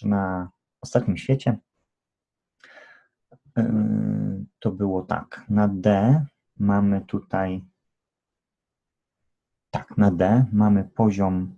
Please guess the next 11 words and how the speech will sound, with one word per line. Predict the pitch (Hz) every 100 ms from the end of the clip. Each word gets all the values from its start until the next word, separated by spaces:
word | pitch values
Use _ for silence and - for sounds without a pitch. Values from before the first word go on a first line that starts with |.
| _
drugi, | - 101 95 82 92 127 135 -
czyli | - 98
jeszcze | 110 -
raz | 104 107
chciałem | - 104 98
pokazać, | 95 110 104 98 - _ _ - _
czy, | - 113 110 104 98 - _
e, | 95 92 92 90 - _ _
czy | - 120
i | - 101
jak | 107 101 - -